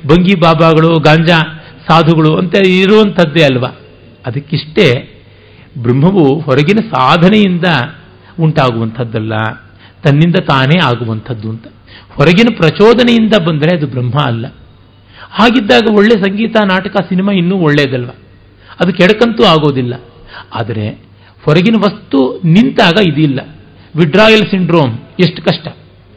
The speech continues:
ಆ ಅಡಿಕ್ಷನ್‌ಗಳಿಗೆ ತುತ್ತಾದವರಿಗೆ ಅದು ಒಂದು ಕ್ಷಣ ಸಿಗದೇ ಇದ್ರೆ ಆಗುವಂತಹ ಸಮಸ್ಯೆ ಎಂಥದ್ದು ಅಂತ ಗೊತ್ತಿದೆ ಅಂತಂದ್ರೆ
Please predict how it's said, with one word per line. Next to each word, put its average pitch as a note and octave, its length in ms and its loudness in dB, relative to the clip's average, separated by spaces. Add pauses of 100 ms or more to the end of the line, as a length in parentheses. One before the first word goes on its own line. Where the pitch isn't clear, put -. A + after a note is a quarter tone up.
(440)
ಆ D3+ 380 2
ಅಡಿಕ್ಷನ್‌ಗಳಿಗೆ G3 840 0
ತುತ್ತಾದವರಿಗೆ F#3 800 0 (760)
ಅದು G3+ 160 2
ಒಂದು G3+ 200 0
ಕ್ಷಣ G#3+ 220 0 (100)
ಸಿಗದೇ A3 380 2
ಇದ್ರೆ A3 180 0
ಆಗುವಂತಹ F3 540 0
ಸಮಸ್ಯೆ F3 580 0
ಎಂಥದ್ದು D#3 320 -4
ಅಂತ D3+ 140 -6
ಗೊತ್ತಿದೆ C3 480 -4
ಅಂತಂದ್ರೆ A#2 400 -4